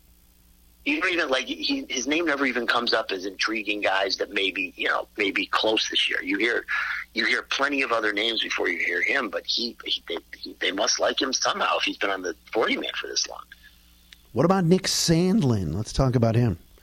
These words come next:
Speaker 2: No, Kyle Nelson. Ky-,
Speaker 1: Sidewinder.
Speaker 2: Kyle Nelson's pitched the best of all these guys so far. He's been good.
Speaker 1: I think he's got a good shot. I do, 'cause you, you have to have at least one left-hander, and if Oliver Perez has been terrible all spring and, and, and ends up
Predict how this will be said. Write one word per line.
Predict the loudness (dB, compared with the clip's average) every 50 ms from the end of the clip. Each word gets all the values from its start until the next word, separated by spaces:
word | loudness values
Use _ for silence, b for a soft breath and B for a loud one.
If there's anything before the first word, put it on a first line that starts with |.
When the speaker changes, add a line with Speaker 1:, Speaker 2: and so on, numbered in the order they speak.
| b b b b b b b b b b b
Speaker 2:
No, | 2 4 4
Kyle | 4 4 4 4 6 4
Nelson. | 4 4 4 4 2 2 2 4 4
Ky-, | 4 4 4
Speaker 1:
Sidewinder. | 2 2 2 2 2 0 0 -2 -2 2
Speaker 2:
Kyle | 6 6 6 6 6 6
Nelson's | 4 4 4 4 2 4 2 2 4
pitched | 6 6 6 6 6 4
the | 4
best | 6 6 6 6 4 2 2
of | 4 6
all | 6 6 4
these | 4 2 2 4
guys | 4 2 2 2
so | 2 2 0
far. | 2 2 2 2 2 2 2 0
He's | 2 0 0 2
been | 4 4 6 8
good. | 6 6 6 4 0 -4 -8 -16 -20 -20 -20 -20 -20 -20 b b b b b b b b b -20 -20 -20 -20 -20 -20 -20 -10 -4 -2 -2
Speaker 1:
I | 0
think | 0 0 0 0
he's | 0 0 0
got | 0 0 0 -2
a |
good | -2 -2 -2 0
shot. | 0 0 0 0 -2 -2 -2
I | -2 -2 -2
do, | 0 -2 -2 0
'cause | 0 -2 0 0
you, | -2 -2 -2 -2 -2 -2
you | -2 -2 -2
have | 0 0 -2
to | 0 0
have | -2 0 -2
at | -2
least | -2 -2 -2 -2 -2
one | -2 -2 0 0
left-hander, | -2 -2 -2 -2 -2 -2 0 0 -2
and | -2 0
if | 0 0
Oliver | 2 2 0 0 -2 -4
Perez | -4 -2 0 2 2 2 2 0
has | -2 -4
been | -6 -6 -6 -4
terrible | -2 0 0 0 0 0 2
all | 2 2 2 0 -2 _ _ -12 -4 -2
spring | -2 -2 -2 -2 -4 -2 -4 -4
and, | -6 -6 -6 -6 -6
and, | -6 -6 -8 -6 -4 -4
and | -2 -2
ends | -2 -4 -2 -2
up | -2 -2 -2